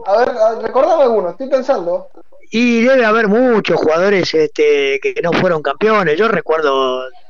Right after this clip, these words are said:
Speaker 2: si me remonto muy atrás, este, algunos de los, de los muchachos de los,
Speaker 1: ¿Madelón?
Speaker 2: de los,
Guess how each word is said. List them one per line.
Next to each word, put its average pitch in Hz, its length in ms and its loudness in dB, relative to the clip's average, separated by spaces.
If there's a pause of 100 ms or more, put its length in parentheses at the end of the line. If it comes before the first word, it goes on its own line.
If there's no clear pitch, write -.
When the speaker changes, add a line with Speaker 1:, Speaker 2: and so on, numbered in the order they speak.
Speaker 2:
si - 120 -6
me 139 120 0
remonto 143 380 -2
muy 135 180 2
atrás, 214 420 0 (400)
este, 127 1040 0 (100)
algunos 147 380 0
de 131 60 2
los, 127 240 0
de 135 80 -2
los 123 460 -2 (200)
muchachos 156 400 -2
de 139 60 2
los, 139 100 0
Speaker 1:
¿Madelón? 247 140 0
Speaker 2:
de 302 60 -4
los, 285 100 -12